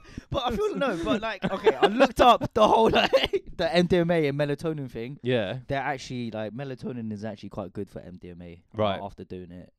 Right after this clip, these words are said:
Speaker 1: and it gets rid of the neurotoxicity.
Speaker 2: Ooh, I didn't
Speaker 1: Yeah.
Speaker 2: know that.
Speaker 1: I didn't know that either.
Speaker 2: Doesn't do that with the gear. It just makes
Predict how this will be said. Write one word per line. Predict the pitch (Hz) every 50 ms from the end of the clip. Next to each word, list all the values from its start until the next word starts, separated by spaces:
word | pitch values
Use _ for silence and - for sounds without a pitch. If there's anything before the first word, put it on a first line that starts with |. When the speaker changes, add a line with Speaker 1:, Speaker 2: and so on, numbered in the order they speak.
| _
Speaker 1:
and | - 85 85 87 87 - - -
it | 92 92 87 _ _ _ 101 101 95 _
gets | - 104 - - -
rid | 104 98
of | 95 90
the | 90 87 95 104 104
neurotoxicity. | 101 98 98 90 - - - - - - - 110 - - 98 - - - 87 101 _ -
Speaker 2:
Ooh, | 107 139 220 277 294 277 196 131 104 98 95 92 - - - -
I | 117
didn't | 120 156 143 113
Speaker 1:
Yeah. | 123
Speaker 2:
know | 151 139 101
that. | 85 - - _ _ -
Speaker 1:
I | - 113 147 165
didn't | 131 110 101
know | 113 117
that | 123 135 143
either. | 156 170
Speaker 2:
Doesn't | 160 147 139 143
do | 117 135 127
that | 120 107 95
with | 110 110 98 98
the | 104 107 107 101
gear. | 92 127 120 110 95 95 98
It | 82
just | 104 - -
makes | 120 110 87 98 - - -